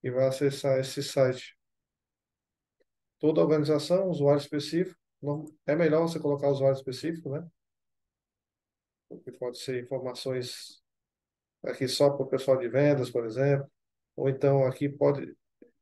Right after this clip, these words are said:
pode ser por toda a organização, né? Mas isso aí você vai ver dependendo do seu cenário, né?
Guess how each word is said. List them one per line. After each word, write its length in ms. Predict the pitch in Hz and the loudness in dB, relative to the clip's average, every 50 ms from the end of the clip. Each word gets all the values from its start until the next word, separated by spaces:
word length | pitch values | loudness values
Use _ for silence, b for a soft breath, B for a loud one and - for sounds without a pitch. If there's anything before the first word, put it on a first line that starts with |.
| _ _ _ _ _ _ _ | _ _ _ _ _ _ _
pode 220 | - 139 - - - | -4 -4 -4 -4 -4
ser 220 | - 139 135 - | -4 -4 -4 -4
por 120 | - 127 | -4 -6
toda 260 | 123 - 143 143 131 135 | -2 2 2 2 4 2
a 40 | |
organização, 680 | 131 131 131 127 123 120 120 117 - - 143 139 135 131 | 2 2 0 -2 -2 -2 -4 -4 -4 -4 -2 -2 -2 0
né? 160 | 131 135 135 | -2 -4 -4
Mas 460 | 131 127 127 123 117 - - - _ _ _ _ _ _ _ _ _ _ _ _ _ _ _ _ _ _ _ _ _ _ _ _ _ _ _ _ _ _ _ _ _ _ _ _ _ _ _ _ _ _ _ _ _ _ _ _ _ _ _ _ _ _ _ _ - | -4 -6 -6 -8 -8 -10 -14 -20 _ _ _ _ _ _ _ _ _ _ _ _ _ _ _ _ _ _ _ _ _ _ _ _ _ _ _ _ _ _ _ _ _ _ _ _ _ _ _ _ _ _ _ _ _ _ _ _ _ _ _ _ _ _ _ _ -16
isso 260 | 143 139 123 - - 127 | -16 -14 -12 -10 -8 -6
aí 160 | 123 120 123 | -6 -6 -8
você 300 | 123 127 123 - 135 135 127 | -8 -10 -10 -6 -6 -4 -2
vai 200 | 127 127 127 123 | -2 -2 -2 -2
ver 180 | 120 123 127 123 | -2 -2 -2 -2
dependendo 440 | 131 127 - 131 120 123 127 127 | -2 -4 -4 -4 -4 -2 -4 -4
do 60 | 127 123 | -6 -6
seu 200 | - - 135 131 | -4 -4 -4 -2
cenário, 500 | - - 139 131 120 113 110 - - 123 123 | -2 -2 -2 -2 -2 -2 -4 -6 -6 -8 -12
né? 100 | 131 | -12